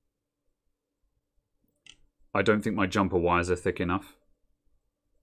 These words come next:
In fact, I've got major doubts that these wires are actually doing the job. That might be my problem. I'm gonna try giving it three amps, just in ca-, uh, it's not gonna give me three amps because we're locked off at one volt.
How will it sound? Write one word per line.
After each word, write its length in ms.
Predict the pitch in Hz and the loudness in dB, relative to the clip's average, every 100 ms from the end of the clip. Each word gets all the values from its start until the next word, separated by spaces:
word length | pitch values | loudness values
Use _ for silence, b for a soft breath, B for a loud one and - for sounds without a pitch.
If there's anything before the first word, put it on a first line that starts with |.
| _ _ _ _ _ - _ _ _ - | _ _ _ _ _ -20 _ _ _ -14
In 60 | |
fact, 220 | - 95 95 | -8 -4 -4
I've 60 | |
got 100 | 98 | -4
major 600 | 92 95 123 123 107 92 | -4 -2 0 0 -2 -4
doubts 340 | 85 92 92 - | 0 0 0 -4
that 140 | - | -6
these 220 | 98 87 | -6 -2
wires 420 | 92 92 92 85 | 0 2 2 0
are 260 | 92 90 90 | 0 0 0
actually 260 | 82 - 87 | -4 -6 -4
doing 260 | 95 92 | -2 0
the 60 | 90 | -2
job. 320 | 101 92 90 - | 2 2 0 -4
That 120 | 107 113 | -6 -2
might 260 | 113 117 | 0 0
be 100 | 113 | -2
my 120 | 107 | -2
problem. 440 | 104 120 104 87 90 - - _ _ | 0 0 0 -4 -8 -14 -20 _ _
I'm 480 | _ _ _ _ 240 | _ _ _ _ -6
gonna 40 | 233 | -2
try 220 | 202 156 | 0 2
giving 220 | 151 123 | 2 2
it 140 | 117 | 0
three 240 | - 110 95 | -2 0 2
amps, 260 | 98 147 | 0 -2
just 220 | - 117 110 | -6 -6 -6
in 100 | 95 | -6
ca-, 140 | - 123 | -6 -2
uh, 120 | 117 | -2
it's 160 | 120 | 0
not 100 | 190 | -2
gonna 120 | 185 123 | -2 2
give 200 | 175 113 | 2 2
me 100 | 95 | -2
three 280 | - 101 | -2 0
amps 260 | 95 95 - | 0 -2 -4
because 320 | - 110 101 | -4 -2 2
we're 120 | 113 | 2
locked 300 | 113 123 123 | 4 2 2
off 160 | 123 - | -2 0
at 100 | 117 | 2
one 220 | 113 110 | 2 2
volt. 340 | 131 110 90 | 4 4 2